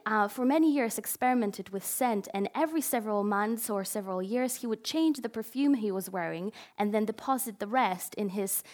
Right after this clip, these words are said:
scent library, as he used to call it. And then whenever he wanted to get transported into a certain time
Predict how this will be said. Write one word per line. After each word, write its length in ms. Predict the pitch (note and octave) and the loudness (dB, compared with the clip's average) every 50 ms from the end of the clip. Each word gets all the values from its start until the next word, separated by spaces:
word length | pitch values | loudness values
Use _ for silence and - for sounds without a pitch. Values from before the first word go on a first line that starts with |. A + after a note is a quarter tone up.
| - _ - | -20 _ -8
scent 360 | - - A3+ G3+ F#3+ F#3+ - | -4 0 0 0 0 0 0
library, 460 | A3+ A3+ B3+ C#4 B3 G#3+ G3 F#3 F3 | 2 2 2 2 2 0 -2 -2 -2
as 160 | F3+ F3+ - | -2 -4 -6
he 100 | - F#3+ | -8 -6
used 240 | F3+ F3 F3+ F3 - | -6 -6 -6 -6 -6
to 80 | F#3+ F3+ | -8 -8
call 240 | - - E3 D#3+ | -6 -4 -4 -4
it. 260 | E3 - - A3 - - - - - - _ _ - | -4 -4 -6 -8 -12 -18 -20 -20 -20 -20 _ _ 0
And 160 | A3+ A#3 A#3 | 0 2 2
then 160 | B3 B3+ - - - _ - | 2 0 -2 -4 -8 _ -2
whenever 360 | A3+ C4+ C#4 D#4+ E4+ E4+ F4+ | 0 2 4 4 2 2 0
he 160 | E4 - D4 C#4+ | -4 -4 -4 -2
wanted 340 | C4 C#4+ C#4+ - - A#3+ | -2 -2 -2 -4 -8 -12
to 100 | - - | -12 -8
get 280 | A3 A3+ C#4+ - - - | -2 0 0 0 0 -4
transported 680 | - - C4+ B3+ - - - - D4+ D#4 - - G#3+ G#3 | -4 -2 -2 -2 -2 -4 -4 -4 -4 -4 -4 -6 -6 -6
into 200 | G3+ G3+ - G#3 | -6 -6 -6 -6
a 20 | - - | -4 -4
certain 200 | C4 B3 - B3 | -4 -4 -4 -6
time 500 | A#3+ - - C4+ C4 B3+ B3+ B3 A3+ A3+ | -6 -6 -4 -2 -2 0 0 -2 -2 -4